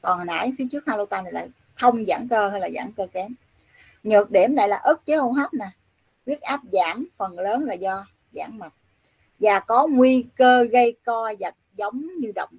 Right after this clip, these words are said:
kinh. Nó nhớ cái Enduran, Enduran này có nhược điểm là có nguy cơ gây co giật giống như động kinh.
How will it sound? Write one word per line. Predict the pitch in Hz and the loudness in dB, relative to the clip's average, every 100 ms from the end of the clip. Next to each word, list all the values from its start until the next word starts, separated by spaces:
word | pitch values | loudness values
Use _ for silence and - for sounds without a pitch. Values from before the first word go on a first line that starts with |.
| - | -16
kinh. | 190 _ _ _ | -16 _ _ _
Nó | 214 | -18
nhớ | 220 226 254 | -10 -8 -8
cái | 202 | -8
Enduran, | 190 185 185 180 - - _ | -8 -6 -6 -8 -14 -20 _
Enduran | 190 196 190 180 175 | -6 -4 -4 -4 -4
này | 170 170 | -4 -6
có | 233 | -4
nhược | 226 165 | -4 -6
điểm | - 151 226 | -8 -6 -6
là | 170 - | -8 -2
có | 180 202 254 | -2 0 -2
nguy | 214 190 - | -2 -6 -4
cơ | 190 | -4
gây | 180 180 | -4 -8
co | - 180 | -8 -8
giật | 175 160 _ | -8 -10 _
giống | - 202 240 220 | -10 -6 -6 -6
như | |
động | 165 160 151 | -8 -16 -12
kinh. | 170 | -14